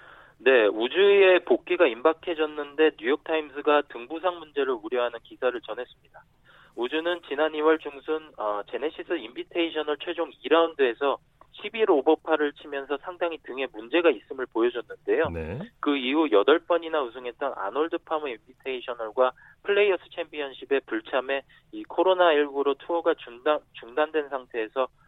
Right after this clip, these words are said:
Speaker 1: 얼마나 등이 회복됐느냐에 관심이 쏠리고 있습니다.
Speaker 2: 예.
Speaker 1: 일단 이 이슈는 내일 오전 네 시에 펼쳐질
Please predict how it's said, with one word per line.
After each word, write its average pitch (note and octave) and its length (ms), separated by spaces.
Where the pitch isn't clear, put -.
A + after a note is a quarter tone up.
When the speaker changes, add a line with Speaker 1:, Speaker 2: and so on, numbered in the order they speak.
Speaker 1:
얼마나 C#3+ 380
등이 B2+ 280
회복됐느냐에 D#3 840
관심이 A2 480
쏠리고 B2 340
있습니다. - 460
Speaker 2:
예. D2 360
Speaker 1:
일단 E3+ 400
이 D3+ 160
이슈는 C#3+ 640
내일 B2 320
오전 A#2 420
네 G#2 240
시에 A2 440
펼쳐질 D3+ 500